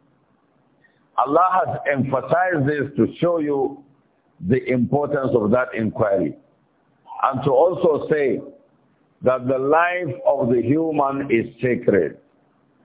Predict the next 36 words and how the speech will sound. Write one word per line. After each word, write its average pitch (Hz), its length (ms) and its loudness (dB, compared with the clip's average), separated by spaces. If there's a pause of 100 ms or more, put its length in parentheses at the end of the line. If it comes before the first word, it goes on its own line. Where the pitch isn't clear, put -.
(240)
Allah 131 380 0
does 120 240 0
not 135 380 2
like 131 380 0
the 113 180 0
spilling 127 440 0
of 95 240 -2
blood. 104 280 0 (1120)
And 110 120 0
that's 147 240 2
why 135 440 2
He's 117 240 -2 (720)
telling 170 240 2
you 170 140 -2
what 156 240 -2
to 143 80 0
do 151 180 2
and 135 180 2
He's 110 160 2
repeating 170 680 0
it 170 280 0
so 160 160 4
that 156 240 0
you 147 80 2
don't 151 280 0
forget. 127 520 -2 (1000)
So 143 160 2
that - 520 -2
you, 113 260 2
you'll 143 400 2
be 135 80 0
aware 131 420 4
of 123 160 2
the 117 100 2
fact 127 280 0
that 120 320 2